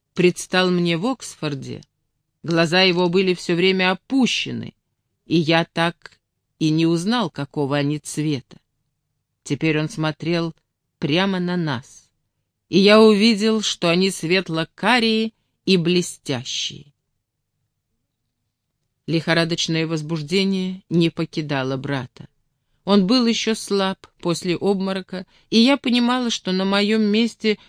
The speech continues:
любой разумный человек сказал бы, что все его слова похожи на бред.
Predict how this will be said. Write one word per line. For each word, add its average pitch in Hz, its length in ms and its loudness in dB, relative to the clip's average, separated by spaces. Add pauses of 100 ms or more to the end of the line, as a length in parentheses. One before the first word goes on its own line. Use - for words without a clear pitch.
любой 214 480 6
разумный 190 540 2
человек 185 480 0
сказал 196 540 2
бы, 214 300 4 (180)
что - 300 0
все 277 320 0
его 190 200 0
слова 185 400 -2
похожи 156 480 -4
на 147 160 -2
бред. 139 380 -4